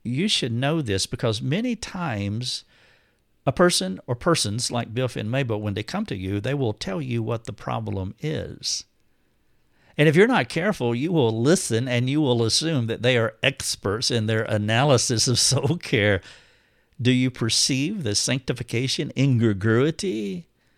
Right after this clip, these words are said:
If they understood the problem, they should take the proper steps to change. The truth is, they don't understand the problem.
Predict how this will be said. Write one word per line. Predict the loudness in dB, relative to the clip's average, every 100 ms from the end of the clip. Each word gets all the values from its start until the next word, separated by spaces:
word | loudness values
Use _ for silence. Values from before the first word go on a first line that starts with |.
| _ _ _ _ -8 0
If | 2
they | 4 4
understood | 4 2 2 0 0
the | -2
problem, | -4 -8 -4 -4 -4 -6 -8 -8
they | -6 -4
should | -4 -4
take | -4 -4
the | -10
proper | -6 -6 -6
steps | -6 -4 -6 -8
to | -8
change. | -8 -6 -8 -10 -12 -14 -16 -14 -14 -16 _ _ _ _ _ _ _ 0
The | 0
truth | 4 2 2 0
is, | -4 0 0 0
they | -2
don't | 0 2 2 2
understand | -2 -4 -4 -6 -4 -6
the | -8
problem. | -10 -10 -8 -10 -12 -12